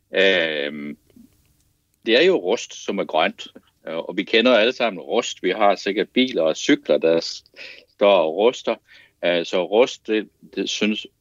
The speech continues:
det er jo oftest noget, som er rødt eller brunt, øh, når jern,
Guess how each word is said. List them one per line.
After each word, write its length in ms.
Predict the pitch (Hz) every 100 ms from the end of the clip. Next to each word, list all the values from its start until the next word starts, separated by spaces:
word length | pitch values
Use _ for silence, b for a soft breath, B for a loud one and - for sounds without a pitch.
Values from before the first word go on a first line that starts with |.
| _
det 80 | 101
er 40 |
jo 140 | 104 87
oftest 380 | 85 - 82 -
noget, 220 | 82 90
som 180 | 82 73
er 80 |
rødt 380 | 65 78 82 - -
eller 380 | 78 73 69 67 _
brunt, 400 | 147 139 92 - - _
øh, 420 | 82 78 76 71
når 200 | 73 76
jern, 540 | 67 78 90 78 69